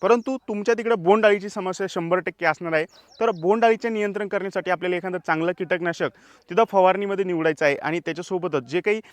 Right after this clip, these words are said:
मावा, तुडतुडे, थ्रिप्स वगैरे आपल्या कापूस पिकाच्या वरील जे काही रस शोषण करणारे किडी आहेत, तर त्याचं नियंत्रण करण्यासाठी आपल्याला एक चांगल्या दर्जाचं कीटकनाशक फवारणीमध्ये निवडणं गरजेचं आहे. शेतकरी मित्रांनो, जर तुम्ही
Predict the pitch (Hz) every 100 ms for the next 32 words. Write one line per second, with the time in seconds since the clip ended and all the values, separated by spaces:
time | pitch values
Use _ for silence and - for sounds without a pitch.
0 | - _ 170 165 175 170 175 151 175 170
1 | - 180 - 170 160 160 156 180 175 160
2 | 180 - 175 175 165 185 180 175 165 131
3 | 156 185 165 165 208 220 208 190 190 185
4 | 175 175 170 160 143 _ _ _ - 214
5 | 208 190 226 220 214 220 208 190 196 196
6 | 190 180 190 190 - 170 175 165 160 151
7 | 170 131 - - - _ 190 185 208 208
8 | 214 - 196 170 170 180 180 180 160 151
9 | 151 139 120 113 117 110 185 185 254 262
10 | 247 254 240 226 240 247